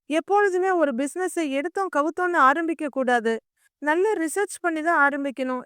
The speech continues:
எங்க அப்பா என்கிட்ட அடிக்கடி சொல்லுவாரு, எதுவும் தெரியாம அகலக்கால் வைக்க கூடாதுன்னு" அப்படின்னு ரவி சொல்ல, "அதுக்காக எப்பவுமே ரிஸ்க் எடுக்காம கம்ஃபர்ட் ஜோன்லயே உட்கார்ந்துட்டு இருந்தா லைஃப் என்னைக்குமே மாறாது,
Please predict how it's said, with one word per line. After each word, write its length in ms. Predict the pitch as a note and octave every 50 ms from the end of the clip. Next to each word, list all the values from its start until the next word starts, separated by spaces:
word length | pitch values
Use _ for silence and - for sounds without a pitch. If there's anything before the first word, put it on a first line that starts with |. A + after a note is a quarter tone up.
| - C4
எங்க 200 | C#4+ C#4+ C#4 C#4+
அப்பா 220 | D4 - F#4+ F#4+
என்கிட்ட 340 | F#4+ F4 D#4 D4+ C4 D#4+ D4+
அடிக்கடி 440 | C4 B3 A#3+ E4+ - F#4 F4+ F#4+ F4+
சொல்லுவாரு, 520 | - D#4+ C#4 C#4+ D4 C#4 C4 B3+ A#3 A3+ A3+ - _ _ _ _ _ _ -
எதுவும் 420 | D4 D#4 E4+ E4+ G4+ G#4 G#4+ -
தெரியாம 400 | F#4 F4 E4 E4+ E4 E4 D#4+ D#4 D4
அகலக்கால் 540 | C4 A#3+ D#4 F4 F#4+ F#4 - F4 E4 D4
வைக்க 200 | B3 C4 A3+ D#4+ E4+
கூடாதுன்னு" 560 | - D#4+ D#4+ D4 C#4+ C4+ B3 C4 B3+ B3+ A#3+ A#3 - _ -
அப்படின்னு 440 | D4+ E4 - G4 G4 F#4+ F#4 F#4 F4
ரவி 240 | D4 C4+ B3+ C4 E4
சொல்ல, 260 | E4 - E4+ D#4+ D4+ D4 C#4+ C#4 -
"அதுக்காக 460 | - C#4+ D4+ E4 - F4 F4 F4 D#4+ E4+ E4 D#4+ - D#4 C4
எப்பவுமே 460 | C4+ B3 - F#4 F#4+ F#4+ F#4 F#4+ F#4+ F4
ரிஸ்க் 340 | B3+ C#4 C4+ - - - -
எடுக்காம 460 | F4+ D#4+ D#4+ - D#4 D#4 D4 D4 C#4+ B3
கம்ஃபர்ட் 440 | - C4 C4+ C#4+ D#4+ F#4 F#4+ D4 -
ஜோன்லயே 340 | - D4+ D4+ D#4 D#4 E4 D#4+
உட்கார்ந்துட்டு 480 | C#4+ A#3 - D#4 D#4+ D#4 D#4+ B3+ -
இருந்தா 260 | D4 D4 D4 C#4 C#4+ C#4+ C#4 - _ _ _ C4+
லைஃப் 320 | D4 E4+ F#4 G#4 G#4 - F#4 F4
என்னைக்குமே 540 | D4+ D4 E4 F#4 G4+ F4+ - F4 D#4 F4+ F#4+
மாறாது, 500 | E4+ D4+ C#4 C#4 C4+ C4+ C4 A#3+ A3 A#3+